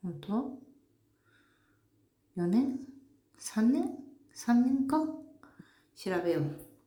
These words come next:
今。令和。何年？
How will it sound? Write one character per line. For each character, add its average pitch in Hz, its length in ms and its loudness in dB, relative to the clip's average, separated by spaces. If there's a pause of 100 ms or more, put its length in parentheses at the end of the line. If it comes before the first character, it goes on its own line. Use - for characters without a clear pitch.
(1600)
今。 175 420 -6 (3250)
令 143 680 0
和。 147 240 -8 (1300)
何 147 420 2
年？ 143 260 0